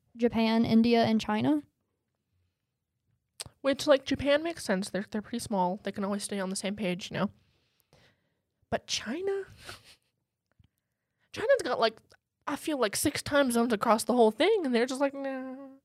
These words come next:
Speaker 2: Which makes sense. I mean, I agree with just being like, "Nah," <laughs> but
Speaker 1: But yeah, no, they don't have daylight savings time. Well, or it's permanent daylight savings time. Whatever. It doesn't change, is the point. Like, there is no time change.
Speaker 2: How many time zones are in China?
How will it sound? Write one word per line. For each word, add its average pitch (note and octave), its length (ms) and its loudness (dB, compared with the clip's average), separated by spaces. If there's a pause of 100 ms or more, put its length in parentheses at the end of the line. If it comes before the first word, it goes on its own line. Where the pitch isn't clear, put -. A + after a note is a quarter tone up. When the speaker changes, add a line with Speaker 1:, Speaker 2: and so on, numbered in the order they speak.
(380)
Speaker 2:
Which D4 180 -4
makes C#4+ 160 -4
sense. F3+ 360 -4
I - 80 -16
mean, - 140 -16 (800)
I G#3+ 140 8
agree A3 200 6
with G#3 120 4
just G3+ 140 -6
being G#3 120 -4
like, G#3+ 140 -6
"Nah," B3+ 800 -6
<laughs> B3 40 -14
but B3 360 0 (280)
Speaker 1:
But C4 80 -2
yeah, C4 300 4
no, C#4 280 2 (140)
they D#4 100 0
don't E4+ 140 2
have E4+ 140 2
daylight D#4 300 6
savings C#4+ 380 2
time. B3 320 2 (1120)
Well, C#4 280 6 (160)
or C4 240 4
it's B3 180 2
permanent A3+ 440 2
daylight G#3+ 240 2
savings A3 260 -2
time. A3+ 180 -2
Whatever. A#3 280 4
It - 80 2
doesn't D#4+ 220 4
change, A3 520 -2
is A#3+ 120 -2
the A3+ 60 0
point. A3 300 -4 (920)
Like, B3+ 100 -8
there C4+ 100 2
is B3+ 140 4
no A#3 120 4
time A3 260 2
change. A3 240 0
Speaker 2:
How - 80 4
many D#5+ 140 0
time G#4 260 0
zones D#4 220 -6
are D4 200 -2
in E4 220 -6
China? G3+ 420 -8